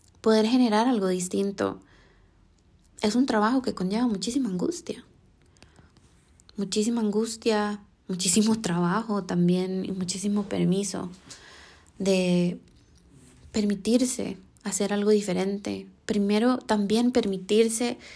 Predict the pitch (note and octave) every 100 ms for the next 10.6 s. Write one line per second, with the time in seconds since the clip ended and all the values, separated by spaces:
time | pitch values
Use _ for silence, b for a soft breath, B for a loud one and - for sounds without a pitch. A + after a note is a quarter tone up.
0 | B B G#3 G#3 B3+ B3 G#3 F#3+ A3 B3+
1 | G#3+ G#3+ D4 F#3+ F3+ - - _ _ _
2 | _ _ _ _ _ _ _ _ _ _
3 | _ _ - _ _ - G#3 G#3+ A3+ B3+
4 | G#3 F#3+ A3+ B3+ C#4+ B3+ G#3 G3 F#3 -
5 | C4+ - D#4 G3+ F3+ F3+ - _ B B
6 | B B G#3 G#3+ G3 A3+ B3 A#3+ A3+ G#3+
7 | F#3+ F#3+ A3+ B3 G#3+ G#3 G3 G3 A3+ A3
8 | - A3 A#3+ A#3+ G3+ G3 G#3 A3+ A3 F3
9 | G#3+ A3 A3+ A#3 A#3 A#3 G3+ F#3 F3+ F3+
10 | G3 G3+ F#3+ G#3 G3+